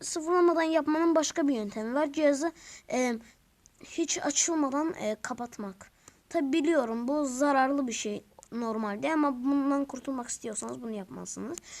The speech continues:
Şimdi size kurtulmanın yollarını söyledim. Şimdi de, e,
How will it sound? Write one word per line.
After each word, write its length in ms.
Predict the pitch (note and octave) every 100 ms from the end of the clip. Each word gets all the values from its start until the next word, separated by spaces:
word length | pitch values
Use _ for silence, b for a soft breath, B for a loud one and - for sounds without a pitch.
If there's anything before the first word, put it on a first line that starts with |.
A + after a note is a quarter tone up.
| B
Şimdi 320 | - F#4 F4+
size 180 | F4 F4
kurtulmanın 520 | E4+ E4 D4+ D#4 D4+
yollarını 400 | D4+ C#4+ C#4 C4+
söyledim. 460 | C4+ B3 G3+ A#3 D#4
Şimdi 360 | C#4+ D#4+ C#4 A#3
de, 120 | D#4 B B -
e, 360 | A3 A3+ A#3+